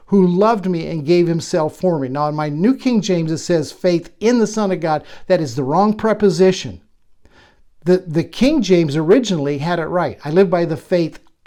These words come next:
of the Son of God." A lot of the translations got it right. Some of them kept the wrong preposition in.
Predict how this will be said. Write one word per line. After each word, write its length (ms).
of 260
the 80
Son 240
of 120
God." 220
A 60
lot 200
of 60
the 60
translations 680
got 200
it 60
right. 340
Some 220
of 100
them 140
kept 240
the 80
wrong 260
preposition 720
in. 160